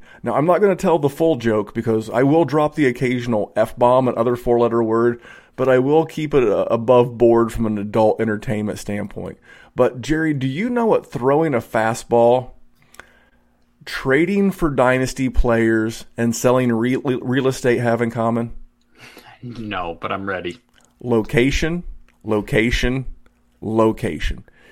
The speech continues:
Speaker 1: It's where you're able to get these guys. And what I mean by location in dynasty fantasy football is if I'm gonna trade for a guy, and I, I got a couple of examples of some good ones right now.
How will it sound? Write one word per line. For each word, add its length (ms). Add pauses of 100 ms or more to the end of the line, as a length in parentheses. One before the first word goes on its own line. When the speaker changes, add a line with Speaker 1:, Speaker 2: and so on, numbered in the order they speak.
(140)
Speaker 1:
It's 220
where 720
you're 320
able 400
to 160
get 260
these 180
guys. 280
And 80
what 120
I 160
mean 260
by 160
location 1000 (580)
in 540 (680)
dynasty 500
fantasy 420
football 460 (160)
is 120
if 120
I'm 160
gonna 160
trade 400
for 180
a 60
guy, 420
and 120
I, 200
I 40
got 140
a 60
couple 300
of 80
examples 480
of 100
some 180
good 200
ones 180
right 180
now. 320